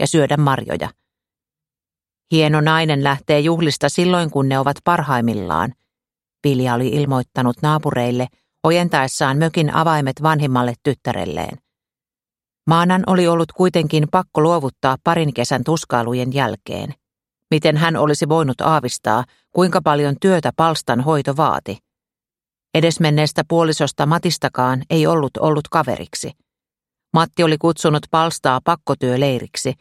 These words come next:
ja inhonnut oleskelua mökissä, jossa ei ollut vesijohtoa. Äiti olikin sitten myynyt mökin rouva Pihlaiselle.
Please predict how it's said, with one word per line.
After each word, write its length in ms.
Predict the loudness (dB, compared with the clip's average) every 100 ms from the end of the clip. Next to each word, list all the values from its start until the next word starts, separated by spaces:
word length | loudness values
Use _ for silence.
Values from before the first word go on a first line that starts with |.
| _ _ 0
ja 80 |
inhonnut 460 | 2 4 2 0 0
oleskelua 640 | 2 0 0 -2 0 0
mökissä, 520 | 0 0 -2 -4 -6 -6 _ _ -2
jossa 280 | -2 0 0
ei 200 | 2 2
ollut 260 | 0 0
vesijohtoa. 720 | -2 -2 -4 -6 -10 -8 -8 -8 _ _ _ _ _ _ _ -4
Äiti 260 | -2 0 0
olikin 400 | 2 0 0 0
sitten 380 | -2 -2 0 2
myynyt 380 | 2 0 -2 -2
mökin 360 | 0 0 0
rouva 260 | 0 0 0
Pihlaiselle. 720 | -2 -2 -2 -2 -4 -6 -8